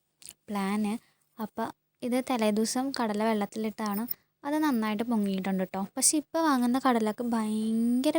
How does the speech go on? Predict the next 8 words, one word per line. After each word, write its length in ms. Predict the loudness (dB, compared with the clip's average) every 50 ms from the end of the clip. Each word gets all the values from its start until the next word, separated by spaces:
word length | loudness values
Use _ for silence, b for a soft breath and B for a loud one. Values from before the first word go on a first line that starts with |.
| 2
വേവ് 200 | 4 4 4 4 2 2
കൂടുതലെന്ന് 440 | 2 0 0 -2 -2 -2 -2 -2 -2
പറഞ്ഞാൽ 160 | -2 -2 0 0
ഭയങ്കര 320 | 0 0 0 0 -2 0 0 0
വേവ് 160 | 0 0 0
കൂടുതലാണ്. 400 | -2 -4 -4 -4 -4 -4 -4 -4 B B B B B B B B B _ _ -4
പത്ത് 400 | -2 -2 -2 -4 _ _ -2 2 4 6
പതിമൂന്ന് 420 | 6 6 4 2 2 2 2 2